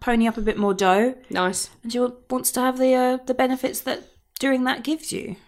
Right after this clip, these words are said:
Speaker 1: which is basically chatting with us. And a lot of people have already started doing that. We've had some good
Speaker 2: Yeah.
Speaker 1: chats, haven't we, Emma,
Speaker 2: We're
Speaker 1: about
Speaker 2: really enjoying it.
Speaker 1: this show.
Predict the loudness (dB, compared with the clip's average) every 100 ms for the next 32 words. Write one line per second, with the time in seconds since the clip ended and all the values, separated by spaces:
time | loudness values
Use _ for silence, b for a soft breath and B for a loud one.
0 | b b -6 -4 -2 -4 0 2 2 0
1 | -2 0 0 0 -6 -6 -8 -8 -4 -2
2 | 0 4 2 2 -4 -2 -2 0 -2 -2
3 | -2 -2 -2 -2 -2 -6 -4 -2 -2 -2
4 | -4 -4 -8 -8 -8 -8 -6 -6 -4 0
5 | 2 6 6 6 2 0 -4 -4 -2 0
6 | 2 0 0 -4 -6